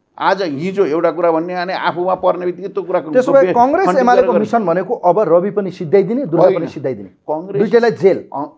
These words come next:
Speaker 1: कङ्ग्रेस एमालेको मिसन भनेको, उद्देश्य भनेको, लक्ष्य भनेको यो मुलुकमा सुशासन स्थापना गर्ने, विकासलाई अगाडि बढाउने, समृद्ध नेपाल निर्माण गर्ने, सहरमा भन्दा सुखी नेपाली समृद्ध नेपाल निर्माणको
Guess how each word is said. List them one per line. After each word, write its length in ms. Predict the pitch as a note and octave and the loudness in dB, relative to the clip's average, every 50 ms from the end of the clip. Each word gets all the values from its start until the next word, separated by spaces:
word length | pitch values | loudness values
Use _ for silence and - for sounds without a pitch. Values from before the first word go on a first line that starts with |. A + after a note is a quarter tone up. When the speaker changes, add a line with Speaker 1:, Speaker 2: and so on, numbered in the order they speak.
| - | -4
Speaker 1:
कङ्ग्रेस 460 | D3+ D#3 D#3 D#3+ E3+ F3+ F#3 F3+ - - | -4 -4 -4 -4 -6 -8 -8 -10 -12 -14
एमालेको 500 | D#3 D3 D3 C#3+ C3+ C3+ C3 C3 B2 B2+ | -10 -8 -6 -4 -4 -4 -6 -6 -8 -8
मिसन 380 | A#2+ A#2 A#2+ A#2+ A#2 - C3 A2+ | -8 -8 -8 -8 -8 -8 -10 -10
भनेको, 480 | G#2 F#2+ G#2+ - - - _ _ _ _ _ _ _ _ _ _ _ _ _ _ _ A#2 B2+ | -10 -12 -18 -20 -20 -20 _ _ _ _ _ _ _ _ _ _ _ _ _ _ _ -10 -8
उद्देश्य 440 | B2+ B2+ C#3+ C#3 C#3 - B2+ C3 A#2 | -6 -4 -6 -6 -8 -10 -10 -10 -10
भनेको, 420 | F#2+ F#2+ F#2+ - - _ _ _ _ _ _ _ _ _ - | -10 -12 -18 -20 -20 _ _ _ _ _ _ _ _ _ -10
लक्ष्य 480 | C3 C#3+ D3+ D3+ - - - D#3+ C3+ A2+ | -8 -8 -8 -8 -10 -10 -8 -6 -6 -6
भनेको 340 | G2+ - - - _ _ _ _ _ _ _ _ _ - | -6 -10 -18 -20 _ _ _ _ _ _ _ _ _ -14
यो 140 | - C3 B2 | -12 -12 -10
मुलुकमा 420 | A2+ A#2 G#2+ A2+ G#2+ G#2+ - B2+ | -10 -10 -12 -14 -16 -18 -20 -20
सुशासन 640 | B2 - - C3 A#2+ - A2 - - _ _ - D#2 | -20 -18 -18 -18 -16 -14 -14 -16 -16 _ _ -20 -20
स्थापना 440 | _ _ - - - _ _ _ _ _ | _ _ -20 -20 -20 _ _ _ _ _
गर्ने, 180 | _ _ _ _ _ _ _ _ _ _ _ _ _ _ _ _ _ - G#2+ | _ _ _ _ _ _ _ _ _ _ _ _ _ _ _ _ _ -14 -12
विकासलाई 560 | B2+ A#2+ - C#3+ B2 A2+ - - - B2 A#2 | -12 -10 -8 -8 -8 -10 -10 -12 -10 -10 -10
अगाडि 280 | G2+ F#2+ - - - - | -10 -12 -18 -20 -20 -20
बढाउने, 380 | - - - - _ _ _ _ _ _ _ _ _ _ _ _ _ - | -20 -20 -20 -20 _ _ _ _ _ _ _ _ _ _ _ _ _ -6
समृद्ध 400 | F#3 E3 D#3+ D#3+ E3 D#3+ D3 D3+ | -4 -4 -2 -2 -4 -4 -2 -2
नेपाल 380 | D3 C3+ B2 A#2 - A2 A2+ A2 | -4 -4 -4 -8 -8 -10 -10 -12
निर्माण 420 | G2 G2 G2+ G2+ F2+ G2+ G2 G2 | -14 -14 -14 -14 -14 -14 -16 -16
गर्ने, 280 | F#2 F#2 E2+ F2+ G2 - _ _ _ _ | -18 -18 -18 -20 -20 -20 _ _ _ _
सहरमा 540 | - - - F#3 D3 D#3+ F3+ G#3+ F#3 F3 E3+ | -10 -4 -2 0 2 2 2 0 0 -2 -6
भन्दा 360 | D3+ B2+ B2+ C3+ E3 F3+ - - _ _ | -6 -6 -6 -6 -6 -8 -10 -16 _ _
सुखी 420 | - - - - A3+ F3+ - G#3+ A3 | -20 -20 -16 -14 -14 -12 -12 -12 -10
नेपाली 400 | F#3 E3+ D#3 - D3+ D3+ E3 F3 | -8 -8 -4 -2 -4 -4 -4 -6
समृद्ध 480 | F3+ - F3 D#3+ D#3+ D#3+ D#3 D3 D3+ | -10 -8 -6 -6 -6 -6 -6 -4 -4
नेपाल 380 | D3 C3 B2+ B2 - B2 B2 A#2+ | -6 -6 -6 -6 -4 -4 -4 -4
निर्माणको 880 | A#2 A#2 B2 C3+ C#3 D3 D#3+ D#3 D3+ C#3+ C#3+ - C#3+ B2+ - _ _ | -6 -6 -6 -4 -2 0 0 0 0 -2 -6 -8 -10 -12 -12 _ _